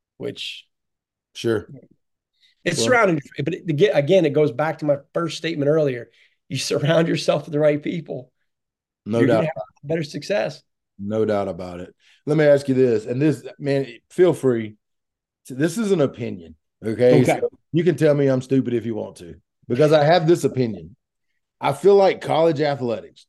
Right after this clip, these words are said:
Speaker 2: especially football, with the N I L, the transfer portal, and all that, I feel like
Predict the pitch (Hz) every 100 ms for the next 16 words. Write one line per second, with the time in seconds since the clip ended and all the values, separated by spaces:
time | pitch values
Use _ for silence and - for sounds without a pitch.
0 | _ _ _ _ 156 147 214 220 214 185
1 | 147 135 101 82 71 _ - 127 127 120
2 | 147 151 143 139 139 135 131 131 _ _
3 | _ _ - 113 135 135 135 131 131 -
4 | 127 127 123 120 117 _ _ - 113 131
5 | 135 123 101 - - 131 135 - - -
6 | 208 190 139 113 107 101 104